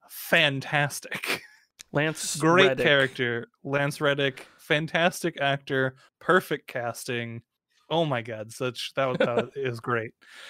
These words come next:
Speaker 1: Um, so, like, I really enjoyed the main story. I really enjoyed Sylens as a character and Aloy as a character.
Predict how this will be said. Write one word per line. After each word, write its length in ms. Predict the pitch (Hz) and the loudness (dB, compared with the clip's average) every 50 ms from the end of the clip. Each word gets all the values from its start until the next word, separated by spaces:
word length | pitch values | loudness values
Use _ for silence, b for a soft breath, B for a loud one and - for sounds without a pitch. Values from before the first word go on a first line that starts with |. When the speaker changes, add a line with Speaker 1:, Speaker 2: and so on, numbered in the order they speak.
| B B B B | B B B B
Speaker 1:
Um, 560 | - 127 123 123 123 123 120 120 120 123 127 - _ - | -2 0 2 2 2 2 2 0 -2 -4 -8 -12 _ -10
so, 160 | - - 147 | -2 2 4
like, 100 | 139 139 | 6 6
I 20 | 139 | 6
really 320 | 147 160 165 170 175 170 | 8 8 8 8 8 8
enjoyed 280 | 170 165 156 147 147 143 | 6 6 6 6 6 6
the 40 | |
main 220 | 147 143 143 139 135 | 4 2 2 0 0
story. 260 | - - 135 131 131 | 2 2 4 6 6
I 60 | 127 | 6
really 240 | 123 127 127 127 127 | 4 2 2 0 0
enjoyed 500 | 123 120 120 123 123 120 120 120 120 120 - | -2 -2 -2 -2 -2 -2 -2 -4 -6 -10 -4
Sylens 360 | - 127 123 123 123 120 120 | -2 0 0 0 0 -2 -4
as 140 | 120 117 117 | -6 -6 -8
a 40 | 117 | -4
character 440 | - 123 117 117 - - 123 120 | -4 -2 -2 -2 -4 -4 -2 -2
and 80 | 120 120 | -2 -2
Aloy 360 | 117 117 117 117 117 117 117 | -2 -2 -2 -2 0 -2 -2
as 120 | 113 110 123 | -4 -6 -8
a 40 | |
character. 640 | - - 123 113 117 117 - - 120 117 117 - | -10 -6 -6 -4 -4 -4 -4 -2 -2 0 0 -2